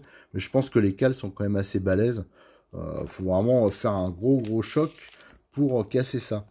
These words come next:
Là, par exemple, on a la cale arrière de la cellule avant. Voilà. Donc, c'est celle que je présentais. Voilà, c'est l'équivalent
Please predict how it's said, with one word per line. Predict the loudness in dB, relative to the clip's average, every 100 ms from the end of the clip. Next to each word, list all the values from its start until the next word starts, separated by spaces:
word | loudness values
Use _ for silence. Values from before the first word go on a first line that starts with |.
| _ -20 _
Là, | 2 2
par | 4 2 2
exemple, | 2 0 0 -6 -18 _ _ _ _ -6
on | -6 -6 -4
a | 0
la | 2 0
cale | 0 0 0 -2 -4
arrière | 0 2 2 2
de | 2
la | 2
cellule | 2 2 2 2 -2 -8 _
avant. | 2 4 2 -4 _ -20 _ _ -20 -10
Voilà. | -6 -6 -10 _ _ _
Donc, | -10 -8
c'est | -8
celle | -6 0 0 -2
que | -4 -6
je |
présentais. | -4 -4 -2 -2 -2 -2 -2
Voilà, | -4 -4
c'est | -8 -10
l'équivalent | -10 -8 -4 -2 -2 -4